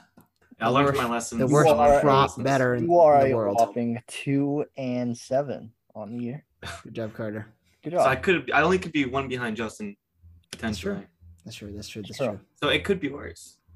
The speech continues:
Speaker 1: That's true.
Speaker 3: All right, Nick. What are you gonna go this week?
Speaker 2: You know what?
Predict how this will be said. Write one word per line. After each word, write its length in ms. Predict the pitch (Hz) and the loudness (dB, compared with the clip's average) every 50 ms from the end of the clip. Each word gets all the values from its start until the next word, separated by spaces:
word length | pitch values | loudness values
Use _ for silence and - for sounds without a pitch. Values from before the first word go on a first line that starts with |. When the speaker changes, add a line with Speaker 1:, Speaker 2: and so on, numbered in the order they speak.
| - - - | -20 -16 -10
Speaker 1:
That's 160 | 170 175 175 | -10 -10 -8
true. 180 | - 262 302 302 302 _ _ _ _ _ _ _ _ _ _ _ _ _ _ _ _ | -8 -10 -12 -12 -14 _ _ _ _ _ _ _ _ _ _ _ _ _ _ _ _
Speaker 3:
All 60 | 208 233 | 0 2
right, 120 | 233 156 | 2 2
Nick. 320 | 135 135 139 151 - - _ _ _ | 2 2 2 0 -2 -6 _ _ _
What 200 | - 135 139 151 165 | -4 -2 -2 -2 0
are 20 | |
you 60 | 175 | -2
gonna 180 | 175 180 180 175 | -4 -4 -2 0
go 140 | 175 175 170 | 0 -2 -2
this 200 | 135 120 - - | -2 -6 -8 -8
week? 200 | 117 127 147 - _ _ _ _ _ _ _ _ _ _ _ _ _ _ _ _ _ _ _ _ _ _ _ _ _ | -10 -10 -10 -14 _ _ _ _ _ _ _ _ _ _ _ _ _ _ _ _ _ _ _ _ _ _ _ _ _
Speaker 2:
You 100 | 127 127 | -4 -2
know 100 | 131 131 | 0 2
what? 280 | 135 139 139 - - | 2 2 2 0 -6